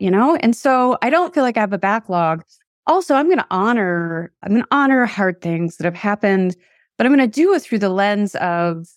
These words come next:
how can I take that and learn from it? There are instances where I'm like, "I don't know, hard pressed, that was horrible." But pretty much if I create the space, I can be like, "Nah, yeah, yeah, yeah." But I can see this thing that allows me, again,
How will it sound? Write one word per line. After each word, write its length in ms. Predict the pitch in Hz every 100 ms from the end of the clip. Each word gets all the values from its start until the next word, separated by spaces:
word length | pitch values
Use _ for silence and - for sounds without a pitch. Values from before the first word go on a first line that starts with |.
| _ _
how 360 | - - 220 269
can 180 | - 277
I 100 | 262
take 380 | - 196 175 -
that 400 | 175 170 165 -
and 200 | 175 165
learn 200 | 156 151
from 280 | 143 135 139
it? 200 | - - _ _ _ _ _
There 160 | 262 277
are 160 | 320
instances 720 | - 359 359 320 294 269 247 240
where 100 | 214
I'm 80 |
like, 220 | 190 175 -
"I 180 | 165
don't 140 | 160 160
know, 200 | 160 151
hard 280 | 165 160 -
pressed, 380 | 180 160 -
that 260 | 175 160 143
was 120 | 156
horrible." 760 | - 165 160 151 147 139 131 151 - -
But 220 | 269 - _ _
pretty 400 | - - 349 311
much 360 | 277 254 247 208
if 80 | 208
I 60 |
create 300 | - 226 220
the 80 | 202
space, 340 | - 190 180
I 80 | 190
can 80 | 185
be 80 | 190
like, 200 | 180 180
"Nah, 340 | 247 240 233
yeah, 200 | 233 226
yeah, 140 | 220 220
yeah." 220 | 220 202
But 100 | 202
I 80 | 208
can 140 | 226
see 180 | - 220
this 320 | 220 349 359
thing 400 | - 190 180 185
that 140 | 180 185
allows 400 | 190 190 190 214
me, 80 |
again, 320 | 202 240 233